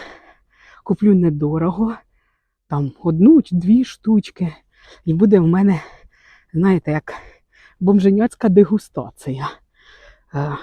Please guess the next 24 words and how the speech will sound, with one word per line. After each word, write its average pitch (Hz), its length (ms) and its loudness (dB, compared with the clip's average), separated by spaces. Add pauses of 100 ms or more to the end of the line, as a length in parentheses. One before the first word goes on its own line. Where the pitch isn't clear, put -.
(160)
ну, 214 280 4
крім 175 220 0
рибки, 170 320 -4
ще 147 200 -10 (400)
картопельки 175 680 -4
наварю 156 520 -2 (460)
в - 60 -20
шкурках, - 800 -2
цибульки, 185 720 0 (420)
олійку. 190 840 0 (1400)
І 190 100 2
будемо 185 380 0
смакувати 214 800 -4
цим 127 200 -12
всім. - 380 -8 (800)
Щас - 260 -6
покажу 196 420 2
вам, 170 180 2 (200)
де 165 120 -4
знаходиться 175 580 -4
цей 156 220 -4
магазин. 151 520 -4 (560)
Полетіли, 277 560 4
подивимося, 175 720 0